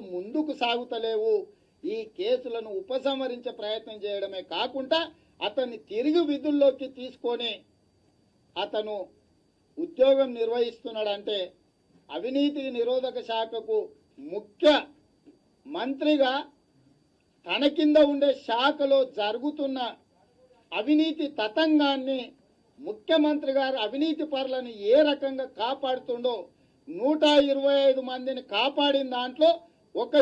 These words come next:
ఇద్దరి ఉదాహరణ చెప్పిన. కేసీఆర్ సామాజిక వర్గానికి సంబంధించిన వాళ్ళు ఎవరైనా సరే అవినీతి నిరోధక శాఖలు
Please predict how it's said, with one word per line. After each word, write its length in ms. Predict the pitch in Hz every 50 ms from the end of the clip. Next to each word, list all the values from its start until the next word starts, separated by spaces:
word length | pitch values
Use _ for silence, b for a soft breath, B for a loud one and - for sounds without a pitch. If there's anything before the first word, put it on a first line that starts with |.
| 269 240 240
ఇద్దరి 340 | 233 - - 302 320 302 311 285 254
ఉదాహరణ 480 | 254 277 302 311 302 302 294 277 277 285 254 262
చెప్పిన. 280 | 240 233 - - 254 233 202 - _ _ _ _ _ - - - - _ _ _ _ _ _ _ - -
కేసీఆర్ 640 | 220 262 302 302 302 294 294 294 302 302 302 285 277 - -
సామాజిక 500 | 247 254 277 285 294 294 294 302 294 294 277 277
వర్గానికి 460 | 277 277 277 277 277 285 285 285 285 - -
సంబంధించిన 640 | 247 247 247 262 285 294 277 277 277 262 277 285 277
వాళ్ళు 160 | 277 269 247 220 233
ఎవరైనా 380 | 240 285 294 302 311 302 311 294 -
సరే 180 | 294 277 262 - - - _ _ _ _ _ _ - - _ _ _ _ _ _ _ _ _ _ -
అవినీతి 480 | 156 214 247 294 294 311 311 302 311 302 277 269
నిరోధక 420 | 269 262 285 311 311 302 294 302 285 - 277
శాఖలు 340 | 269 277 277 277 262 262